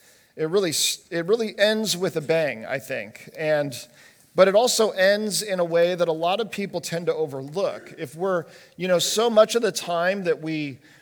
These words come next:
read through, that we, that we talk about these stories in the Old Testament especially, we're kind of talking about things where, like, we, we talk about 'em all at once, right? It's like a,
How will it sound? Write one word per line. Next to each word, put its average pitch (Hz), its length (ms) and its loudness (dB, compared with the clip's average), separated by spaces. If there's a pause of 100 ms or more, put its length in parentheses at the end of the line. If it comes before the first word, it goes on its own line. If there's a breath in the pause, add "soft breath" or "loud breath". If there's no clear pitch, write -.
(140)
read 180 320 -4
through, 185 580 0 (420 loud breath)
that 170 180 0
we, 170 280 -2
that 170 180 -2
we 175 100 -4
talk 202 360 -2
about 185 260 2
these 165 180 -6
stories 170 840 -4
in 165 100 -4
the 156 100 -6
Old 170 180 0
Testament 160 480 -4
especially, 185 720 -6 (440 loud breath)
we're 175 120 -2
kind 214 200 0
of 180 80 -2
talking 202 640 -4
about 160 360 0
things 160 520 -6
where, 151 580 -4 (180)
like, 160 300 -6
we, 160 140 -6
we 170 120 -10
talk 190 280 -4
about 214 180 2
'em 170 100 -2
all 175 260 0
at 151 100 -6
once, 143 420 -4
right? 143 300 -4
It's 160 180 -10
like 156 140 -6
a, 139 160 -6